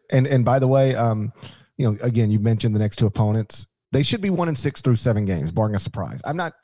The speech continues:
predicting that necessarily, but, you know, that, that they will be underdogs in their next two games. KenPom currently projects them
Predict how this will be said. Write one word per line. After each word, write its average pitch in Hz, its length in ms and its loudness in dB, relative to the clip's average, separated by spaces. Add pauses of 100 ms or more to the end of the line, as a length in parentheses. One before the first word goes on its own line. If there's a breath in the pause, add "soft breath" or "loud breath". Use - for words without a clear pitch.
predicting 123 460 -4
that 135 260 -6
necessarily, 120 760 -6 (400 soft breath)
but, 110 220 -2 (340)
you 139 80 -6
know, 85 280 -6
that, 123 220 -6
that 147 160 -4 (120)
they 147 140 -4
will 185 120 -4
be 170 140 0
underdogs 143 380 0
in 127 80 -4
their 117 80 -4
next 113 180 -6
two - 80 -2
games. 98 380 -6 (360 loud breath)
KenPom 226 440 -4
currently 180 300 -4
projects 131 420 -2
them 208 240 -6